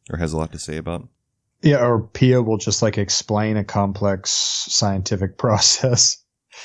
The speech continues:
Speaker 1: Yeah, and it, it's, I, I love it when that happens. Um, some people might not like that, but I, I, I think it's great.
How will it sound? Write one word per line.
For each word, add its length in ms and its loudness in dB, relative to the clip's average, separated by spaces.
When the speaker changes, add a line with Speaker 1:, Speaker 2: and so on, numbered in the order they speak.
Speaker 1:
Yeah, 400 0
and 260 -2
it, 180 -6
it's, 360 -10
I, 220 -6
I 160 -10
love 300 -4
it 40 -6
when 120 -6
that 160 -6
happens. 460 -8
Um, 380 -8
some 220 -2
people 220 -4
might 220 -6
not 180 -10
like 220 -12
that, 180 -12
but 100 -14
I, 40 -10
I, 40 -14
I 40 -16
think 160 -14
it's 120 -20
great. 220 -12